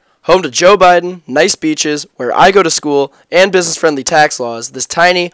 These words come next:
often forgotten state declares itself to be the first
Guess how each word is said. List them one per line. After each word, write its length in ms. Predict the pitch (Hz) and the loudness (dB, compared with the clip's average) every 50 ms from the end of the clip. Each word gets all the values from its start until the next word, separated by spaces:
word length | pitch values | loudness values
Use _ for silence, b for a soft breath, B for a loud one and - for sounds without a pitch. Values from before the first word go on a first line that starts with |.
| b b b | b b b
often 280 | - 143 175 202 202 208 | 2 2 2 2 0 -4
forgotten 320 | 190 190 180 175 165 156 | -2 2 2 2 2 2
state 260 | 151 - - 156 156 | -2 -4 -2 -4 -4
declares 340 | 151 143 - - 156 160 156 | -4 -10 -6 -4 -4 -2 -2
itself 300 | 143 - - 170 156 143 | -4 -4 -2 -2 -2 -2
to 80 | - - | -4 -10
be 100 | 143 143 | -10 -10
the 80 | 123 | -10
first 540 | 117 - - 175 165 123 98 - - - b | -12 -2 0 2 2 2 0 -6 -10 -12 b